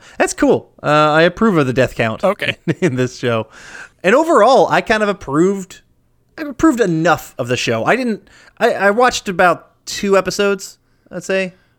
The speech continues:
Speaker 2: Yeah, I watched, I watched one episode and some clips.
Speaker 1: Yeah,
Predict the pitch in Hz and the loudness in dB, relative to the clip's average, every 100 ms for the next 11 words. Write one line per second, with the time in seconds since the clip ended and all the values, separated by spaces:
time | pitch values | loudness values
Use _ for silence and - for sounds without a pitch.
0 | - 139 147 156 170 156 - - - 151 | -4 0 0 2 0 -2 -10 -18 -4 0
1 | 170 170 147 160 151 139 - 143 135 117 | 2 0 0 0 0 0 0 2 0 -2
2 | 113 107 104 - - _ _ _ _ _ | -4 -6 -10 -12 -16 _ _ _ _ _
3 | - - 277 214 160 | -20 -4 2 4 2